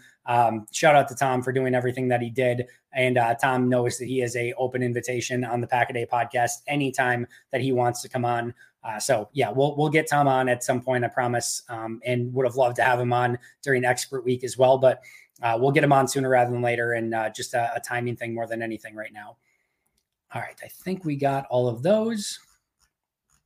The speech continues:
All right, let's see, what else do we got here? All right, so the Green Bay Packers may not be done adding to their quarterback room. On the eve of training camp, they worked out quarterback Jacob Eason. Yeah, I think this, like, they worked out five players, four wide receivers, and a quarterback.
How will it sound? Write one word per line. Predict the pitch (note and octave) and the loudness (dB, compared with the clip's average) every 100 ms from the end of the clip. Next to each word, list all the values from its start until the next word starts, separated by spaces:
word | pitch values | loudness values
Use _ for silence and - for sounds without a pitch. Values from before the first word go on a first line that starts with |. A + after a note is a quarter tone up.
| _ _ _ _ - - | _ _ _ _ -8 -4
All | |
right, | A2 | -2
let's | A#2 - | -2 0
see, | B2 | 0
what | A#2+ | 0
else | A#2 | -2
do | - | -6
we | G#2+ | -12
got | G#2 | -12
here? | G2+ - A#2 - _ _ _ _ _ _ _ _ _ _ _ _ _ _ _ _ _ _ _ _ _ _ _ | -14 -16 -18 -20 _ _ _ _ _ _ _ _ _ _ _ _ _ _ _ _ _ _ _ _ _ _ _
All | C#3 | -4
right, | B2+ | -2
so | - C#3+ | 2 2
the | C3+ | 2
Green | C3 F3 | 6 8
Bay | G3 | 10
Packers | F3 E3 D#3+ | 8 8 4
may | D#3 | 4
not | D3+ | 4
be | C3+ | 2
done | C#3 C#3 | 4 4
adding | C3+ C3+ | 4 2
to | B2+ | 0
their | A2 | 0
quarterback | - F#3 E3+ E3 | 2 6 6 6
room. | E3+ | 4
On | D3+ | 4
the | C3+ | 2
eve | C3+ | -2
of | B2 | -4
training | - C#3 C3+ | -4 -2 0
camp, | C#3 | 0
they | B2+ | 0
worked | B2 B2 | -2 0
out | B2 B2 | 0 0
quarterback | B2+ B2+ A#2 | -2 -2 -2
Jacob | B2 B2 B2+ | -4 -6 -2
Eason. | D#3+ E3+ E3+ F3 - - - | 0 4 2 2 -6 -18 -6
Yeah, | - | -2
I | F3 | 4
think | G3+ | 4
this, | F3+ F#3 - | 4 0 -2
like, | E3 D#3 | 0 2
they | E3 | 4
worked | F3+ F3 | 4 4
out | E3 C3+ | 4 2
five | C#3 C#3 | 0 0
players, | - C#3 C3+ | 2 2 2
four | - C3 | 2 2
wide | C3 C3 | 2 2
receivers, | B2+ C3+ C3 B2+ | 0 -2 -2 -2
and | A#2+ | -2
a | |
quarterback. | B2+ C3 C3 C3 C3 - | -2 -2 0 2 2 0